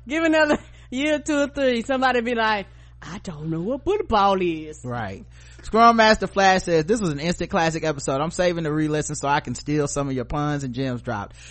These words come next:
Speaker 2: Uh, it was so nice to hear Justin outside of the premium feed."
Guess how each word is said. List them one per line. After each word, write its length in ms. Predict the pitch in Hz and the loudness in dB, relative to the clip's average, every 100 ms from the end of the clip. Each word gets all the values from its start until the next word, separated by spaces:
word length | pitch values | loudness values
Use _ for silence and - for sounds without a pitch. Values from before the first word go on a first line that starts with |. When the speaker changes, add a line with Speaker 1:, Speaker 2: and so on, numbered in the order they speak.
| - - - 131 | -20 -20 -6 0
Speaker 2:
Uh, 140 | 240 | 2
it 100 | 175 | 2
was 220 | 185 156 | 2 2
so 300 | - 185 190 | 4 6 6
nice 320 | 185 175 170 160 | 4 0 0 -2
to 140 | 151 | -2
hear 300 | 160 160 151 | 0 2 2
Justin 340 | 139 156 147 143 | 0 -2 -2 -4
outside 360 | 131 - 135 | -4 -2 -2
of 60 | 127 | -2
the 60 | |
premium 360 | 104 143 147 151 | -4 -6 -4 -6
feed." 440 | - 110 101 98 | -6 -8 -8 -14